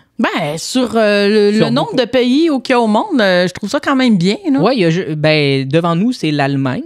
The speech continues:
Speaker 2: Euh, nos deux pays ont gagné des places par rapport à deux mille vingt.
Speaker 1: Ah, ok.
Speaker 2: Fait que c'est quand même un bond intéressant. Et là, tu te dis, mais où il ne fait pon-,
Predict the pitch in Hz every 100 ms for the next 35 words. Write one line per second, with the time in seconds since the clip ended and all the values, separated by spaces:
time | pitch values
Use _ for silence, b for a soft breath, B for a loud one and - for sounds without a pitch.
0 | 294 139 135 135 139 _ _ _ - 175
1 | 196 175 277 - 208 254 233 160 147 _
2 | _ - 147 190 196 190 175 139 123 131
3 | 139 - 135 123 117 143 151 - - 165
4 | 151 175 165 143 127 123 165 180 190 -
5 | - 143 - 151 147 214 196 131 135 175
6 | _ _ 151 147 - 143 127 127 - 185
7 | 247 B B B B 151 202 - 151 143
8 | 196 185 139 135 _ - 294 311 190 -
9 | 175 160 139 175 165 196 151